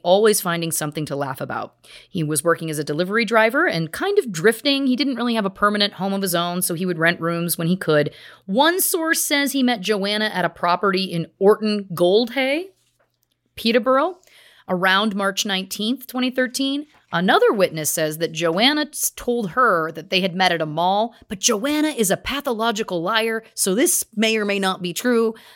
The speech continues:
Again, I just report the facts as I find them. Either way, Lukasz had told his friends that he had met a, quote, "English girlfriend." Joanna was flirting with him via texts.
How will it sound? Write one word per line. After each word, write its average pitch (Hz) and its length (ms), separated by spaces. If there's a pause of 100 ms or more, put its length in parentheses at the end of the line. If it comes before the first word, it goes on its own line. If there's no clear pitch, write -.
(160)
Again, 226 480
I 151 140
just 220 360
report 196 320
the - 60
facts 175 420
as 160 200
I 147 80
find 156 340
them. 123 220 (800)
Either 330 260
way, 143 220 (720)
Lukasz - 320
had 269 120
told 226 180
his 262 100
friends 170 320
that 170 140
he 220 160
had 226 160
met 175 240
a, 160 120
quote, 185 340 (100)
"English 277 340
girlfriend." 214 560 (140)
Joanna 185 360
was 175 160
flirting 190 320
with 190 120
him 180 160
via 147 180
texts. - 580